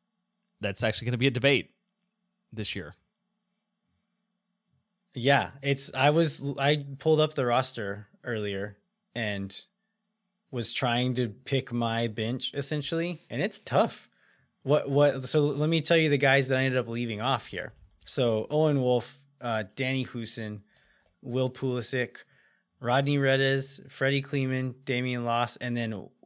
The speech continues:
Speaker 2: there's one more that will have to be left off. And the ones that I thought might be the most likely candidates, if there are no injuries or anything, but Jared Stroud, John Gallagher, Hector Jimenez, <laughs> like, s-,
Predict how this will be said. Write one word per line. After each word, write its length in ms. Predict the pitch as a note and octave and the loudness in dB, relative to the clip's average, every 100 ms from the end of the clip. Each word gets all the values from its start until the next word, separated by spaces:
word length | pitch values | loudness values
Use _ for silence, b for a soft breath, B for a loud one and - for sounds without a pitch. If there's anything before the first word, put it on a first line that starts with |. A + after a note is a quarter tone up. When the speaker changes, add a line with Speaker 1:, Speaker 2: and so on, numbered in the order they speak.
| - A#2 | -20 -2
Speaker 2:
there's 260 | C3+ A#2+ | 0 2
one 300 | B2 E3 E3 | 2 2 2
more 480 | C3+ C#3+ A#2+ G2 G2+ - | 4 4 2 -2 -10 -6
that 180 | B2+ A2 | -2 0
will 140 | A#2 A2+ | 0 0
have 300 | A#2+ A2+ - | -2 -4 -6
to 340 | B2 G#2+ G2 - _ _ _ _ _ _ _ | -6 -6 -8 -12 _ _ _ _ _ _ _
be 140 | B2+ A2 | -4 0
left 340 | A2 G#2+ - | 0 -2 -4
off. 360 | A2 F#2 - - _ _ - | -4 -4 -6 -16 _ _ -6
And 160 | C3+ B2 | -2 0
the 80 | |
ones 380 | A#2 B2 C#3 C3+ | 2 4 4 2
that 140 | C3 A#2+ | 0 0
I 100 | B2 | 0
thought 380 | - C3+ - | 2 0 0
might 280 | A2+ A#2+ B2 | -4 -4 -4
be 140 | B2+ A#2+ | -4 -4
the 60 | |
most 240 | A#2+ A#2+ C3 | -2 -2 -4
likely 240 | B2 A#2 | -4 -6
candidates, 640 | - A#2 B2 C3+ C3+ - - G#2+ A2 - - | -6 -6 -2 -2 -4 -10 -14 -18 -18 -18 -6
if 200 | C#3+ - | -4 2
there 120 | C#3 | 2
are 40 | |
no 120 | C3 B2 | 2 0
injuries 380 | B2 B2+ A2 | -2 -4 -4
or 60 | G2+ | -6
anything, 380 | G2 F#2+ G2+ F#2+ | -8 -6 -8 -6
but 200 | G#2 - | -10 -8
Jared 300 | B2+ D3 C#3 | -2 -2 -2
Stroud, 420 | - C3 C3+ C#3 B B B B | -2 0 2 0 B B B B
John 240 | - B2+ C#3 | -4 -2 0
Gallagher, 680 | C3 C3 A#2 A#2+ A#2 A#2+ - _ _ | 0 2 0 -2 -4 -4 -10 _ _
Hector 320 | C3+ C#3 D3 | -6 -2 -2
Jimenez, 800 | - C#3 A#2+ A#2+ - D3 - - | -2 -2 -2 -2 0 0 0 2
<laughs> 0 | |
like, 240 | C3 - B B B B B B _ _ _ _ _ _ | 2 0 B B B B B B _ _ _ _ _ _
s-, 300 | - - - | -8 -6 -6